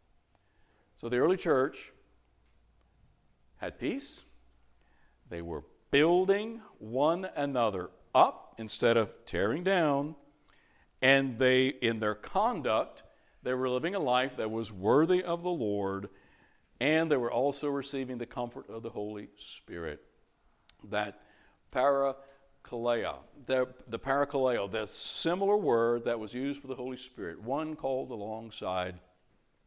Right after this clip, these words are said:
to help. They were receiving the comfort of the Holy Spirit. And then, what do we see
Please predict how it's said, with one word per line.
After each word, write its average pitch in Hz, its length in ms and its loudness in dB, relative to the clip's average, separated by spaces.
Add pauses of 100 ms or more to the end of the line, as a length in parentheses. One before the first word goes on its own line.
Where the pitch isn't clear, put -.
(200)
to - 180 -12
help. 87 300 -10 (400)
They 117 140 2
were 120 120 2
receiving 117 560 -4
the 104 80 -12
comfort 104 760 -10 (440)
of 117 360 0 (100)
the 113 80 -4
Holy 107 400 -2
Spirit. 82 500 -6 (640)
And 76 140 -16
then, 190 320 -4 (420)
what 113 140 -6
do 151 60 -4
we 170 160 -6
see 123 480 -8